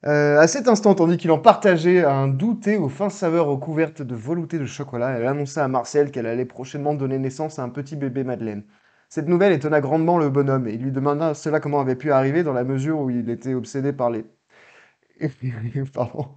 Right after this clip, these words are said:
Alors qu'il ne s'était rien passé entre eux. Oui, bah, ça, oui. Proust. Ce à quoi Madeleine fit remarquer que non pas rien qu'il s'était passé, mais très exactement quelque chose.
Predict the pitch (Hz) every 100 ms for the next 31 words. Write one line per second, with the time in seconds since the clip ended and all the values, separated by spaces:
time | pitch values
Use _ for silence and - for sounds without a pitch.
0 | _ _ _ - 262 285 196 175 208 208
1 | 190 190 196 180 180 202 196 196 175 160
2 | 160 147 170 170 147 160 143 139 143 143
3 | _ _ _ - 131 - - - - -
4 | 180 180 214 202 175 220 208 185 180 180
5 | 220 180 165 147 175 233 214 196 170 202
6 | 214 196 151 147 - - 135 160 165 160
7 | 214 233 170 - 202 175 180 180 175 170
8 | 151 135 143 104